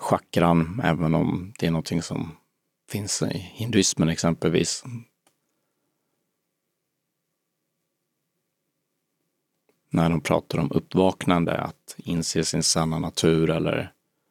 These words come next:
nirvana då, i buddhismen eller fana i sufismen.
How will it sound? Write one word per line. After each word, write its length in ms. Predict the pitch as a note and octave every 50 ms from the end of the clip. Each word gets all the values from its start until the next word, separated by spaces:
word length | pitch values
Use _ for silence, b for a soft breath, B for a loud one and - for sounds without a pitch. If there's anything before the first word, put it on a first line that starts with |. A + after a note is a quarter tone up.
| _ _ _ _ _ _ _ _ _ _ _ _ _ _ _ _ _ _ _ _ _ _ _ _ _ _ _ _ _ _ _ _ _ _ _ -
nirvana 720 | D#2 F2+ F2 E2+ D#2 D2 D#2+ D#2+ D#2 D#2+ D#2 D#2 D#2+ D#2+ D#2
då, 340 | - D#2 D#2 D#2 D#2+ E2 - F#2+ - _ _ _ _
i 220 | - - - - -
buddhismen 640 | G2+ - - - D#2+ D#2 - - - - - -
eller 160 | - - -
fana 720 | - - - - E2+ E2+ E2 E2 E2 E2 E2 D#2+ D#2+ D#2+
i 280 | E2 - - - G2 F#2 - _ _
sufismen. 840 | - - - - - - - - - - - - E2 E2+ F2 -